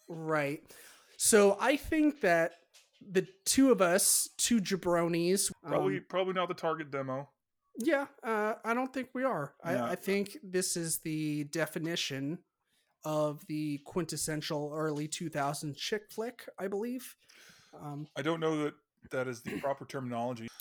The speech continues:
Speaker 2: Uh, I do know that a lot of people fucking love this movie.
Speaker 1: Yeah. Yeah. It, <clears throat> it definitely has a cult status, uh, of sorts. And s-, for the most part,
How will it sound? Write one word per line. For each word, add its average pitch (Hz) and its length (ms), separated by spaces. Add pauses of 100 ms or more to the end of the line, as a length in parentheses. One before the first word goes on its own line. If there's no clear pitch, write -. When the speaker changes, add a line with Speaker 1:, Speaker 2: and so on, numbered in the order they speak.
(120)
Speaker 2:
Uh, 120 540 (220)
I 143 120
do 143 280
know 147 280
that 131 260 (160)
a 135 100
lot 117 360
of 107 100
people 113 380 (160)
fucking 117 640
love 104 500
this 104 220
movie. 101 500 (540)
Speaker 1:
Yeah. 156 260 (520)
Yeah. 147 260 (140)
It, 175 280 (260)
<clears throat> - 320
it 208 180
definitely 196 400
has 156 760
a 147 600
cult 151 320
status, 131 640 (100)
uh, 135 260 (180)
of 143 180
sorts. - 520 (580)
And 156 500
s-, - 120 (320)
for 247 120
the 285 80
most 311 280
part, 277 260